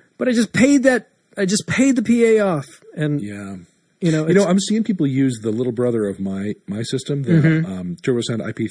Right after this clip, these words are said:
Speaker 2: three hundred.
Speaker 1: Yep.
Speaker 2: Which does not have a sub. You wouldn't need one.
Speaker 1: Yeah.
Speaker 2: Um, it just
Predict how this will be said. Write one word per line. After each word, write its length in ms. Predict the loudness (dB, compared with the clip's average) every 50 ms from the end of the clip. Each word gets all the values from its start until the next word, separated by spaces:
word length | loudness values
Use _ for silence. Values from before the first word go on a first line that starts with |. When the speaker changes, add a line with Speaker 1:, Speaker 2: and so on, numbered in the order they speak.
| -8
Speaker 2:
three 140 | -8 -8 -8
hundred. 440 | -8 -8 -10 -8 -6 -6 -6 -6 -4 -2
Speaker 1:
Yep. 220 | -2 -2 -2 -6 _ _ _ _ _ _ _ _ _
Speaker 2:
Which 240 | -12 -10 -10 -10 -8 -6
does 160 | -6 -6 -4
not 160 | -4 -4 -4
have 140 | -4 -4 -4
a 40 | -6
sub. 340 | -6 -6 -8 -8 -8 -8 -8
You 120 | -8 -6 -6
wouldn't 200 | -6 -6 -8 -8
need 120 | -10 -12
one. 260 | -14 -14 -16 -16 -16 _ _ _
Speaker 1:
Yeah. 200 | -12 -12 -12 -12 -16 _ _ _
Speaker 2:
Um, 440 | -14 -12 -12 -10 -10 -12 -12 -14 -14
it 80 | -16 -14
just 220 | -14 -14 -14 -14